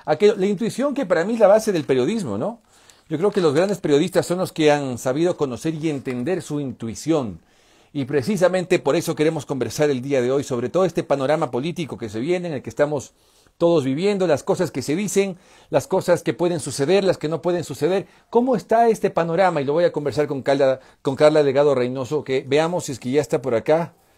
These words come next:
Por favor. Ahí ya está, muy bien, perfecto. Vamos a enviarle la so-, ¿cómo no? Y vamos a conversar con ella. ¿De qué?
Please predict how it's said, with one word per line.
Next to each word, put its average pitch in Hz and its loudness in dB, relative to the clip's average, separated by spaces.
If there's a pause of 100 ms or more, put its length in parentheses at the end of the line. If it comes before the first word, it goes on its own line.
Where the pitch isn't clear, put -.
(300)
Por 120 0
favor. 143 2 (760)
Ahí 107 0
ya 110 2
está, 107 -2
muy 113 -4
bien, 117 -4
perfecto. 120 -2
Vamos 123 -2
a 110 -6
enviarle 117 -2
la 107 -4
so-, - -14 (120)
¿cómo 147 2
no? 185 2 (560)
Y 147 0
vamos 185 2
a 165 2
conversar 151 0
con 160 -4
ella. 143 2
¿De 185 2
qué? 302 -2